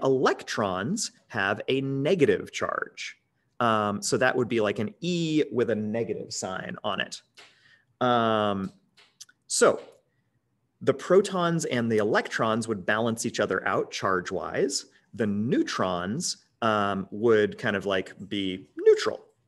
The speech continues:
And then finally, what does it determine? So the protons, uh, determine the type of element. So two protons means helium. One proton means hydrogen. Three protons means lithium.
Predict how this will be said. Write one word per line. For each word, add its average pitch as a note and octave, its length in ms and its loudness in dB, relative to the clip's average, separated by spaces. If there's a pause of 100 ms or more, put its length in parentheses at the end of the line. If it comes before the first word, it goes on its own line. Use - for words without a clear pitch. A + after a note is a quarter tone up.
(480)
And F3 100 2
then G#3 100 2
finally, G3+ 540 2
what F3+ 200 0
does D#3+ 140 2
it C3 160 0
determine? D3 600 -2 (680)
So C#3+ 600 4
the B2 100 0
protons, F#3+ 1200 -2 (360)
uh, A2+ 160 2
determine D#3 560 -2
the B2+ 80 0
type C3+ 480 -4
of A2+ 160 0 (100)
element. G#2 360 -2
So G2 260 0
two - 380 -2
protons E3+ 720 0
means A2+ 240 0
helium. G2 440 -2 (300)
One E3 460 2
proton D3 560 0
means G#2+ 220 -2
hydrogen. F#2 480 -2 (220)
Three F3 580 0
protons B2 840 2
means G2+ 340 -2
lithium. A#2 580 -4